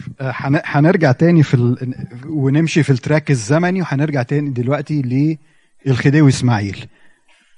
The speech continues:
أما بنسمع اسم الخديوي إسماعيل تملي بنفتكر إيه؟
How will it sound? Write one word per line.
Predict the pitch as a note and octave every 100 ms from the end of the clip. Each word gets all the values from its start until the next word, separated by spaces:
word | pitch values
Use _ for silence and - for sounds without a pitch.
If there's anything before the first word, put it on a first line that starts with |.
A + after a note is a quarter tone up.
| _ _ _ - -
أما | D3+ C#3
بنسمع | C#3 F3 E3+ D3+
اسم | E3
الخديوي | D3+ C#3+ D3+
إسماعيل | D#3+ C#3 C#3 D3
تملي | C3+ D3
بنفتكر | C3 A#2+ D3 C3+ B2+
إيه؟ | A#2+